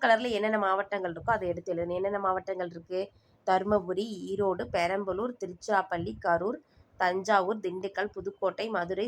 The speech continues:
சிவகங்கை, ராமநாதபுரம். இந்த மாவட்டத்தை எல்லாம் எடுத்து இங்க முதல் கேள்விக்கு விடை எழுதிக்கலாம். இரண்டாவது என்ன கேட்டிருக்காங்க? தமிழ்நாட்டின் எந்த மாவட்டங்களில்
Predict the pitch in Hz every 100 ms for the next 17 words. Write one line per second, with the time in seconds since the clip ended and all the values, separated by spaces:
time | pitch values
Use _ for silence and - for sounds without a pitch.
0 | - 180 185 185 175 196 170 165 170 170
1 | 165 160 _ _ _ 214 196 190 214 220
2 | 202 180 190 214 170 - 233 185 165 175
3 | 196 180 156 156 190 165 160 160 151 151
4 | 156 151 - - - - 226 277 277 262
5 | 214 190 190 190 180 165 170 170 185 196
6 | 196 254 254 220 247 208 196 214 254 226
7 | 196 196 190 185 220